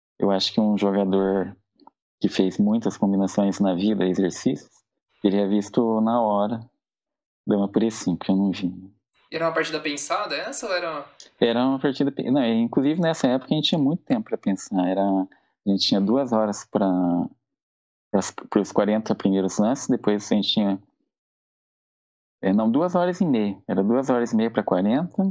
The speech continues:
Speaker 1: depois a gente tinha mais uma hora pra cada dezesseis lances. E quando dava o, o lance, depois do lance quarenta, dava, depois que dava cinco horas de jogo, a gente deixava pro dia seguinte, né?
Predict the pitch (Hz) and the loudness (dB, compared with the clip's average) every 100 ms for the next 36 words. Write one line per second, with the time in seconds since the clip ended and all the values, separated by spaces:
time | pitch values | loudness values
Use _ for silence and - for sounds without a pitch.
0 | 165 113 110 120 123 123 - 127 123 139 | 0 -2 0 0 0 0 0 0 0 0
1 | - 139 139 - 143 147 143 147 156 165 | 0 0 0 -2 -4 -2 -2 -2 -2 -2
2 | - - 98 - - - _ _ _ _ | -2 -2 -2 -6 -16 -20 _ _ _ _
3 | - 95 90 - - _ _ _ _ _ | -2 -2 -2 -6 -20 _ _ _ _ _
4 | _ - 101 95 113 110 113 110 107 101 | _ -2 -2 0 0 2 2 2 2 0
5 | 101 95 - - - 101 101 101 - - | 0 -2 -4 -8 -4 -2 0 -2 -4 -2
6 | 101 117 117 117 104 - 107 110 123 135 | -2 0 0 0 -2 0 0 0 -2 -2
7 | 131 - _ _ _ _ - 101 101 101 | -2 -4 _ _ _ _ -2 0 2 2
8 | 98 95 90 87 95 110 104 110 101 98 | 2 2 2 0 2 0 2 0 0 0
9 | 101 - 120 - 101 95 101 92 110 127 | -2 -2 0 0 0 0 -2 -2 0 -2
10 | 120 110 110 - 123 117 117 117 127 127 | -2 -2 -2 0 -2 0 -2 -2 -2 -4
11 | 127 _ _ _ _ _ 110 113 110 151 | -6 _ _ _ _ _ 0 0 0 0
12 | 127 98 95 - - - 104 | 0 0 -2 -6 -8 -8 -8